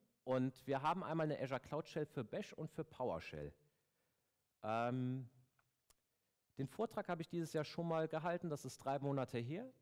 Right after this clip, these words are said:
Da war die Azure PowerShell noch wirklich auf dem Windows-Container basierend. Wir haben es jetzt auf dem Linux-Container umgestellt und demzufolge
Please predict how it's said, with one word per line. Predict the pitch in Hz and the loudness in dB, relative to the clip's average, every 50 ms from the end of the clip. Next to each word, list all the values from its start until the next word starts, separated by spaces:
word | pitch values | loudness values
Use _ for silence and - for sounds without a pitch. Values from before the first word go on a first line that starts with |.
| _ _ - | _ _ 0
Da | 120 123 117 | 0 2 4
war | 135 135 135 135 127 | 4 4 4 4 2
die | 127 123 - | 0 -2 -4
Azure | 120 120 131 123 | -2 0 0 -2
PowerShell | - - - 131 135 139 139 - - 135 135 127 | -2 -2 0 0 2 2 0 0 -2 -2 0 0
noch | 123 - - 123 | 0 -2 -2 -4
wirklich | 139 143 - 139 - - - | -6 -6 -6 -8 -8 -6 -6
auf | 104 - - | -6 -4 -4
dem | 104 85 | -2 2
Windows-Container | 110 120 143 160 160 - - - 170 165 - 175 170 175 175 170 | 4 4 4 4 2 -2 -2 -2 -2 -2 -2 -2 -2 0 0 0
basierend. | 165 170 170 160 170 170 190 208 196 - | 0 -2 -2 -2 -2 0 0 0 0 -2
Wir | - 135 | -2 -2
haben | 135 139 | -2 -2
es | 131 - | -2 -2
jetzt | 127 - - | -4 -4 -2
auf | 101 107 - | -4 -2 -2
dem | 120 131 | -2 -2
Linux-Container | 156 190 202 - - - - 113 104 - 113 107 107 107 92 | 0 0 0 0 -2 -2 -2 -2 0 0 0 0 0 0 0
umgestellt | 104 120 117 131 - - - 90 - | -2 -2 -4 -4 -6 -4 -4 -4 -4
und | - 120 123 - | -4 -6 -6 -4
demzufolge | 170 208 202 - - 135 - - 120 120 123 131 143 202 | -4 -4 -4 -6 -10 -14 -8 -4 0 0 0 0 0 -4